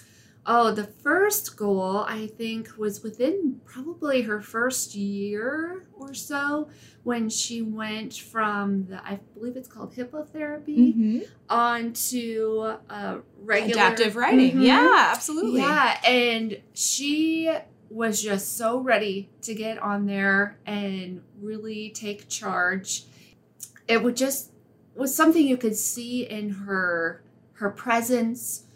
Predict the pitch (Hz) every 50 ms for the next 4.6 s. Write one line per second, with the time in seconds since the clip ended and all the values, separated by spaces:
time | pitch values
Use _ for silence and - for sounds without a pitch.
0 | - _ - - 202 196 190 196 196 208 226 226 226 226 226 226 220 220 220 233
1 | - - _ _ _ - - - - - - 226 226 214 - 220 214 - - 233
2 | 226 214 - 214 202 196 202 196 202 208 196 202 - - 214 208 214 208 202 202
3 | 196 175 175 175 180 180 185 190 202 202 202 196 196 180 175 175 175 - - -
4 | - 208 196 196 196 196 196 196 202 208 214